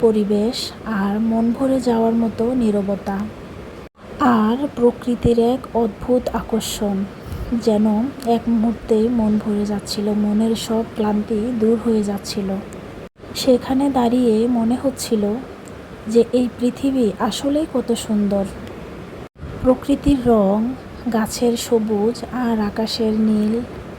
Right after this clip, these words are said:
সব কিছু মিলে যেন এক অপূর্ব চিত্র আঁকছিল। অনেক বাতাস বয়ে যাচ্ছিল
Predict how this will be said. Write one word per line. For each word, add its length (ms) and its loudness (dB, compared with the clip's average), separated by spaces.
সব 280 2
কিছু 380 2
মিলে 500 4
যেন 400 2
এক 140 -2
অপূর্ব 560 2
চিত্র 440 -2
আঁকছিল। 540 -2
অনেক 540 4
বাতাস 360 2
বয়ে 220 4
যাচ্ছিল 640 0